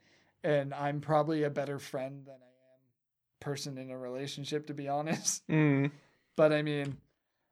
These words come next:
Speaker 1: I, I would do anything and everything I could physically possibly do, whether I'm shorted in that point to give it to you,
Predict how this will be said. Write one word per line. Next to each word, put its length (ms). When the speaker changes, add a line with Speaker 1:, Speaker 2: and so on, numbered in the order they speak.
Speaker 1:
I, 680
I 120
would 180
do 800
anything 600
and 120
everything 720
I 200
could 680
physically 580
possibly 520
do, 400
whether 680
I'm 600
shorted 560
in 180
that 240
point 380
to 100
give 340
it 220
to 120
you, 540